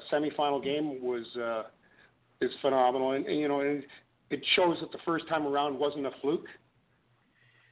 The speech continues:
Uh, you know, it's not necessarily the kind of offense that's gonna win you games with that,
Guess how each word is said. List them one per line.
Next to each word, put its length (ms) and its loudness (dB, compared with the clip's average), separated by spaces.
Uh, 320 -2
you 140 -2
know, 120 -4
it's 200 -4
not 180 4
necessarily 480 -2
the 60 -12
kind 180 -2
of 220 2
offense 240 -8
that's 180 -20
gonna 260 -4
win 240 -2
you 100 0
games 400 0
with 100 -6
that, 300 -2